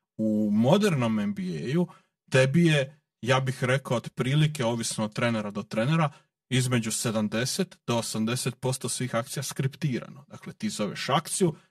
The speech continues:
ti znaš kako se te akcije mogu z-, granat. Naravno, igrači unutar njih imaju određenu dozu slobode, ali ti kad gledaš kretanje igrača mimo lopte, to je sve toliko bolesno sinkronizirano. I napadi su postali puno bolji u pronalaženju otvorenog čovjeka.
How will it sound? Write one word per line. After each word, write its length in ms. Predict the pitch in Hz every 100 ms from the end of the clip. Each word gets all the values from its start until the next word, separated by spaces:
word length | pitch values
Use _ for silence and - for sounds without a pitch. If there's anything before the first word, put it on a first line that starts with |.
| _
ti 160 | 127
znaš 300 | 113 131 123
kako 240 | - 113 110
se 160 | -
te 120 | - 113
akcije 360 | 104 - 190
mogu 280 | 190 196 196
z-, 120 | - -
granat. 480 | 117 131 165 180 180 _
Naravno, 380 | 143 139 120 117
igrači 380 | 113 135 131 135
unutar 300 | 127 127 127
njih 200 | 131 139
imaju 220 | 131 117
određenu 440 | 110 135 117 113
dozu 260 | 110 120 110
slobode, 480 | - 107 143 220 220 - -
ali 280 | - 139 135
ti 140 | 185
kad 180 | 180 151
gledaš 420 | 139 196 165 - - _ _ _ -
kretanje 560 | 156 170 190 180 139
igrača 460 | 120 143 175 - 123
mimo 420 | 135 208 233 127
lopte, 420 | 104 113 - 147 - _
to 80 | 208
je 40 |
sve 440 | - - 135 156 151
toliko 440 | - 120 139 135 -
bolesno 520 | 113 123 113 - 208
sinkronizirano. 920 | - 220 - - - - - - - -
I 120 | 104
napadi 520 | 107 123 151 139 127
su 160 | - -
postali 480 | 131 135 - 107 98
puno 400 | - 170 208 165
bolji 300 | 165 180 165
u 100 | -
pronalaženju 840 | - 104 - 107 135 139 127 110
otvorenog 520 | 101 - 107 117 151
čovjeka. 540 | - 156 107 - -